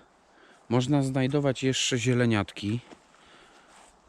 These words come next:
gąskę niekształtną, czasami gąsówka fioletowawa rośnie. Natomiast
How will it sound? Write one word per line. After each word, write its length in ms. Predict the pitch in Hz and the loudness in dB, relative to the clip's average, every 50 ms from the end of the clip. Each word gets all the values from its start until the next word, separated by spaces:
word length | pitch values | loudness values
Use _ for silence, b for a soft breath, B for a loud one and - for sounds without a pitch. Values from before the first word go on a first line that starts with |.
| - - - - - - - - _ - - - - - - - - - - - - - - - b b b b b b b b b b b b b b - | -20 -20 -20 -20 -20 -20 -20 -20 _ -20 -20 -20 -20 -20 -20 -20 -20 -20 -20 -20 -20 -20 -20 -20 b b b b b b b b b b b b b b -2
gąskę 440 | 98 107 123 135 - - - 143 131 | 2 4 4 4 2 0 0 2 2
niekształtną, 880 | 127 113 - - - - 110 98 90 - _ - 101 95 98 110 113 110 - - _ _ _ _ _ _ _ _ _ _ _ b b b b b b b b b b b - - - _ - | 2 0 0 -4 -4 -2 -4 -4 -4 -6 _ -4 -2 0 0 -2 -4 -6 -10 -20 _ _ _ _ _ _ _ _ _ _ _ b b b b b b b b b b b -18 -18 -18 _ -8
czasami 540 | - - 131 117 - - 143 139 139 135 117 | -2 0 0 0 2 2 4 4 6 4 4
gąsówka 560 | 120 127 117 104 - - 123 - - 120 110 | 4 2 2 2 2 0 -2 0 0 -2 -2
fioletowawa 760 | - - 107 101 98 98 - 117 101 104 107 101 101 98 90 82 - B B B B B B B B B B B B B B - - - - - - - - - | 0 2 2 2 2 4 4 4 4 6 4 4 4 2 0 0 -6 B B B B B B B B B B B B B B -18 -18 -18 -20 -20 -20 -18 -8 -4
rośnie. 640 | 113 110 110 104 98 - - 101 95 95 101 123 135 - - - - - - - - - - - - - B B B B B B B B B B B B B B - - | 0 0 0 0 0 -2 -4 -2 0 0 0 0 0 -2 -10 -20 -20 -20 -20 -18 -18 -18 -20 -20 -20 -20 B B B B B B B B B B B B B B -4 -2
Natomiast 680 | 113 110 - - 147 160 160 151 143 - - - - | -2 0 0 2 2 4 4 4 4 2 0 -4 -6